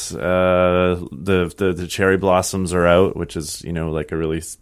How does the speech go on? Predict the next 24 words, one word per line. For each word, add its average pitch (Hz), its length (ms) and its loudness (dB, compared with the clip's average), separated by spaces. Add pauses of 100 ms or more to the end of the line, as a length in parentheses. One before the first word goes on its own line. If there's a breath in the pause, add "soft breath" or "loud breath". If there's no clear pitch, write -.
(120)
special - 420 -6
time 82 400 -4
in 80 160 -4
Vancouver. 80 720 -6 (400 soft breath)
You 120 120 -4
know, 113 180 0
just 117 180 -6
kinda 117 220 0
looking 104 300 -2
at 85 120 -6
those, 104 560 2
and 87 200 -4
then, 92 340 -2
uh, 92 340 2 (500 soft breath)
yeah, 202 220 4
like, 151 220 2
a, 139 240 0
you 135 100 -4
know, 139 200 0
a 110 100 0
late 113 300 2
shower, 123 480 2
and 101 380 -4
then, 98 380 -4